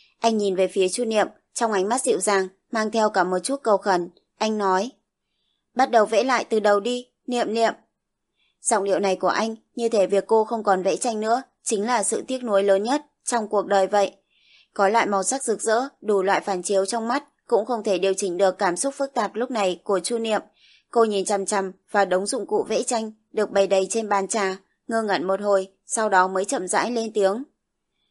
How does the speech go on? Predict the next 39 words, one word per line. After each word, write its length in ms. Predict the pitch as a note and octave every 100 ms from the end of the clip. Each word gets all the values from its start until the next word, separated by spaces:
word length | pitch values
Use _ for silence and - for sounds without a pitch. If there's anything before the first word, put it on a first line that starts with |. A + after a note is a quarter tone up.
| _ _ _
"Đã 180 | A3 G3
lâu 160 | A3+
lắm 220 | A3 G3+ G#3
rồi, 340 | A#3+ G#3 G3 _ -
tôi 200 | B3 A#3
không 260 | B3 A#3
vẽ 220 | G#3+ A#3 B3
tranh." 320 | C#4 B3 A#3+ _ _ _ _ _ _ _ -
Nói 200 | G#3+ G3+
thật 140 | B3 A3+
thì 120 | G3
Chu 120 | A#3
Niệm 220 | A3+ A3 G#3 -
đã 160 | - A#3
bốn 260 | G#3+ G#3 G#3+
năm 180 | A#3
rồi 240 | A3 G#3 F#3
không 240 | - A3+
vẽ 160 | G#3+ G3
tranh. 300 | C4 A#3 A3 _ _ _
Trong 180 | B3 A3
thời 140 | G#3
gian 220 | F#3 A3
đó, 280 | G#3 F#3+ A3 - -
cô 140 | A#3+ A#3
chỉ 220 | G#3 D#3+
dạy 220 | G3 C3
vẽ 240 | - F3
vui 200 | B3 B3
vui 220 | A3 A#3+ A3+
một 140 | G3+ G3
chút 180 | C4+ D4 _ _ -
cho 140 | A#3+
một 200 | G#3+ G3
cô 120 | G#3+ A3
gái 340 | G3+ F#3 A3+ _ -
tên 240 | A#3 A3
Tiểu 200 | A3 E3+
Chiêu 340 | E3 B3 A3+